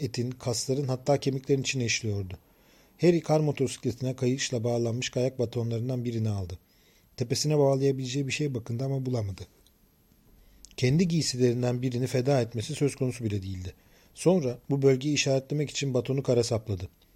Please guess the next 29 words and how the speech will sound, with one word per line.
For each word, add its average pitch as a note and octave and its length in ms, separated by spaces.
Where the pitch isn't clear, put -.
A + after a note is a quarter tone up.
Kim E3+ 200
bilir C3+ 320
bulmaları B2 400
ne C#3+ 80
kadar C3 240
zamanlarını A2+ 540
alacaktı. F#2+ 480
Marş C#3 280
düğmesine A2+ 480
bastı, D3 420
farların C#3 460
kumandasını B2+ 560
bulup C3+ 180
açtı - 340
ve B2 100
daha C#3+ 260
o E3+ 80
anda C3 280
anladı. G#2 360
Işık F#3 260
konilerinin B2 440
önünde A#2 280
yere C3 240
paralel C#3 440
biçimde A#2 320
uçarak A#2+ 380
içinden C3 400
geçilmesi B2 480
zor, B2+ 320